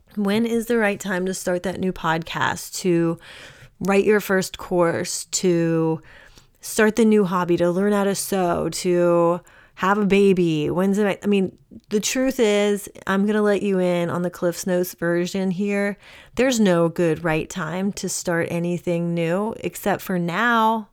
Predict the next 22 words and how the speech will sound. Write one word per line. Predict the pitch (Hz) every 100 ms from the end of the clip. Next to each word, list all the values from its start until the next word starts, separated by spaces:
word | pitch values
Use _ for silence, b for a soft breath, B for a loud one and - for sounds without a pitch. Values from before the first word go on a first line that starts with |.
| -
Now's | 175 175 240 220
the | 226
right | 208 196
time. | - 190 190 196 B B B -
You're | 233
never | 233 240 220
gonna | 226 208
be | 196 185
completely | 202 180 - 208 - 175
ready. | 165 156 170 240 277 B B B
And, | - 202 196 202 208 208
you | 208
know, | 208 208 214
you're | 220 208
gonna | 208 214 214
have | 214 220 220 208 -
a | 208
lot | 214 220
of | 220 - - - - - -
possible | 175 175 196 190 202 185 - - - - -
fears | - - 190 175 175 202 208
and | 180 165 160